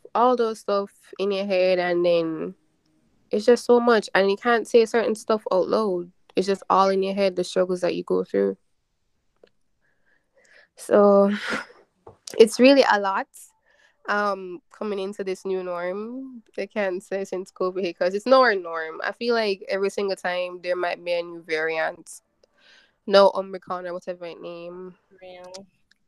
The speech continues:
Speaker 1: Yeah, so,
Speaker 2: Honestly.
Speaker 1: like, it's just over and over. It get worse, worse, worse. And honestly, I don't think covid is going to go, you know. I mean, I really want it to go. I really pray and hope that it does go. But just looking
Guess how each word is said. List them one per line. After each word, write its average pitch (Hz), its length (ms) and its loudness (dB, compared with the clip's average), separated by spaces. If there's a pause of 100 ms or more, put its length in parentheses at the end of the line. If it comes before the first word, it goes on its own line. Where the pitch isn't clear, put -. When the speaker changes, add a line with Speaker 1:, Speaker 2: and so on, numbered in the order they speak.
(120)
Speaker 1:
Yeah, 190 440 0
so, 190 160 -6 (100)
Speaker 2:
Honestly. 190 300 -2
Speaker 1:
like, - 240 -20 (320)
it's - 100 -20
just 240 220 -2
over 202 260 4
and 170 100 -4
over. 165 540 -6
It 202 160 -6
get 214 180 -6
worse, 185 320 -8
worse, 180 240 -12
worse. - 300 -10
And - 220 -8
honestly, 208 640 -6 (420)
I 247 80 0
don't 302 200 -2
think 285 200 -4
covid 285 340 2
is 247 120 0
going 240 220 0
to 226 120 -10
go, 208 220 0
you 202 120 0
know. 185 180 -2
I - 200 0
mean, 190 340 0
I 190 120 6
really 285 260 0
want 277 260 2
it 254 80 -20
to 226 100 -4
go. 214 240 -4
I 226 80 -2
really 202 300 -4
pray 190 280 -8
and 196 200 -10
hope 175 300 -8
that - 160 -12
it - 320 -12
does 220 260 0
go. 240 220 0
But 190 180 -4
just 208 220 -6
looking 185 360 -6